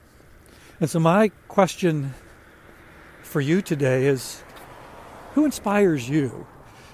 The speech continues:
Is there someone in your life that consistently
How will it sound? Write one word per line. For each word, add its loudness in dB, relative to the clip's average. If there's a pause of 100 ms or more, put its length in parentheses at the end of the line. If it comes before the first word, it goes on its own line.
(100)
Is -6
there 4
someone 2
in 0
your 2
life -2
that -4 (1080)
consistently -2